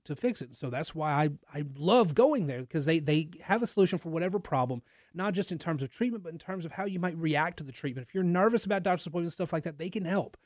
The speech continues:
Go check 'em out, the Lafayette Dentist dot com. Guarantee you're, they're gonna be able to help you with whatever you need,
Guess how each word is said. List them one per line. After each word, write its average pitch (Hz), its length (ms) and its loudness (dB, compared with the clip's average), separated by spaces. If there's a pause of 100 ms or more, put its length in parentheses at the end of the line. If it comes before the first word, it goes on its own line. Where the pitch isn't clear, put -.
(460)
Go 220 160 8
check 240 240 8
'em 180 80 8
out, 139 160 4
the 180 140 2
Lafayette 185 440 0
Dentist 147 280 0
dot 131 200 -2
com. 131 400 0 (540)
Guarantee 170 640 -2
you're, 165 200 8
they're 185 200 6
gonna 247 140 4
be 185 100 4
able 170 140 6
to 147 60 6
help 151 200 4
you 135 60 2
with 120 100 -4
whatever 147 300 0
you 139 180 0
need, 127 440 0